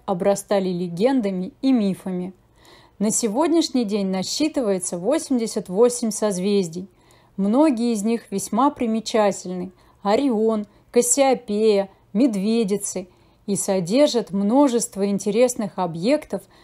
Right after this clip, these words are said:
доступных не только профессиональным астрономам и любителям, но и обычным людям. Благодаря наблюдениям астрономов выяснилось, что расположение звезд с течением времени понемногу изменяется. На точные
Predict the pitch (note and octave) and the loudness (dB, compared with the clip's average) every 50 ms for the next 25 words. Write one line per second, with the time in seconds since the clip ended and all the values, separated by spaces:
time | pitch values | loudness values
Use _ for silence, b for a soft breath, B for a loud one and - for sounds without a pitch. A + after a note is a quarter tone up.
0 | b b b G3 A3 G#3+ - - D#4+ E4 D#4+ - B3 A#3 - - G3+ G3 F#3 - | b b b 0 0 0 0 0 0 0 0 0 -2 -4 -4 -2 -4 -4 -2 0
1 | C#4 D#4+ F4+ E4+ - D4 - - C4+ B3+ - C4+ B3 - - B3+ B3 B3 B3 B3 | 0 0 0 0 0 -2 -2 -2 -2 -2 0 -2 -2 0 0 0 0 2 2 2
2 | B3 A#3+ A#3 A3+ A3 A3 A3+ - - - A3 A3 A3+ A3 A3 A3 G#3+ G#3 G3+ G3+ | 2 2 2 0 0 -2 -2 -4 -2 0 0 0 0 0 0 0 0 0 0 0
3 | G3+ G3+ G3+ G3+ G#3+ G#3+ F#3+ G3 G#3 G3+ F#3 - A3 F#3+ F#3 F3+ F#3 F3 b b | 0 0 0 0 0 0 -2 -2 -2 -2 -2 -4 -4 -4 -2 -4 -4 -6 b b
4 | b b b - A3 C4+ D4+ D#4 C#4+ C4+ A#3+ A3 G3 F#3 A3 A#3+ - - - A3+ | b b b -2 2 4 4 4 6 6 4 4 4 2 0 -2 -2 -4 -4 -2
5 | G#3+ G#3 G3+ G3+ G3+ G3+ G3 D#3+ F#3 F#3 F#3+ F#3+ _ b b b b b b b | 0 0 0 2 2 0 0 -2 -4 -8 -10 -12 _ b b b b b b b
6 | b _ b b b b b b b b E3 G#3+ G#3+ G3 G#3+ G#3 A3 A3 A#3 A#3+ | b _ b b b b b b b b 0 2 4 4 4 4 6 6 6 6
7 | A3+ G#3+ G#3 G3 F3+ G3+ A3 F#3+ F#3 A#3 A#3+ G#3+ G#3 G3+ G3 G3 G3 - - - | 4 2 0 -2 0 0 0 0 2 2 2 2 2 0 0 0 -2 -4 -2 -2
8 | G3 F#3+ F#3+ G#3+ C4 D4 D4+ B3 G#3 F3+ - - F#3 F3+ A3+ C4+ C#4+ C4 - - | 0 0 2 4 6 6 6 4 2 0 -4 -4 -4 0 2 2 2 2 0 -2
9 | A3 G#3 G3 F#3+ F#3 - - - - G3+ G3+ G3+ G3+ - - G#3 G#3 G#3 G#3 G3+ | -2 -2 -2 -2 -2 -4 -4 -2 0 0 0 0 -2 -4 -2 0 2 2 2 2
10 | G3 A3+ A3 G#3 G3+ G3 G3 F3+ F3 F3 F3+ A#3 C#4 D#4 D4+ - - - - - | 2 0 0 0 0 -2 -2 -4 -4 -4 -2 0 2 2 2 0 -4 -10 -10 -8
11 | G#3+ G#3 - - A#3 A3 G#3+ G3+ G3+ G3 F#3 F3+ E3 G#3+ C4 C#4 C4+ C4 A3 G3+ | -6 -6 -2 0 0 0 0 0 0 -2 -2 -2 0 0 2 2 2 2 2 0
12 | F#3 - - F#3+ F#3+ F#3 F3+ F#3 G3+ A#3+ B3 A3+ G3+ G#3 G#3 G3+ F#3 G3+ G#3+ A3 | -2 -2 -2 -2 0 0 0 0 0 0 0 0 0 -2 -2 -2 -2 -2 -2 0
13 | A3 A3 G#3+ G3 F#3+ F3+ F3 E3+ - - - - - _ b b b b b b | 0 0 0 0 -2 -2 -4 -6 -8 -10 -12 -12 -14 _ b b b b b b
14 | b b b b b _ - G3+ G#3 G3+ G#3 C#4 C4+ B3+ - - - G#3 G3+ G3+ | b b b b b _ -2 -2 -2 0 2 2 2 2 0 -2 -2 -2 -2 -4
15 | - | -4